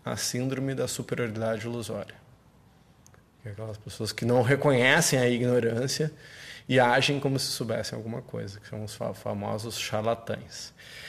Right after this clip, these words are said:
É, tanto os problemas quanto as soluções da humanidade, eles estão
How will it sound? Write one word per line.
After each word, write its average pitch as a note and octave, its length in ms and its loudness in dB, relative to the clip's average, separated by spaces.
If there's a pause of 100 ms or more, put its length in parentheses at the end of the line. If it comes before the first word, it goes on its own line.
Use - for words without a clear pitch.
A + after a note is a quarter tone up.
(440)
É, A2 600 2 (480)
tanto G#3+ 380 10
os F3 120 4
problemas D3 880 6 (120)
quanto A#2+ 320 0
as A2 60 -2
soluções C3+ 1000 -6 (120)
da B2 260 6
humanidade, C#3 920 4 (480)
eles A2 260 -8
estão A#2 760 -4